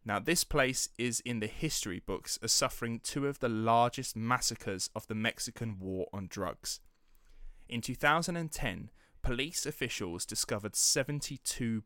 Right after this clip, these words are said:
bodies piled up on top of one another in a ranch in San Fernando. Now, they were almost all undocumented immigrants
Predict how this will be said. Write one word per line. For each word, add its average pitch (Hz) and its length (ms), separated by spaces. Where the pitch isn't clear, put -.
bodies 95 460
piled 135 500
up 117 180
on 123 120
top - 200
of 110 140
one 101 140
another 95 440
in 107 120
a 101 80
ranch 98 480
in 107 120
San 101 280
Fernando. 101 580
Now, 120 240
they 135 140
were 120 240
almost 151 440
all 135 400
undocumented 120 840
immigrants 104 540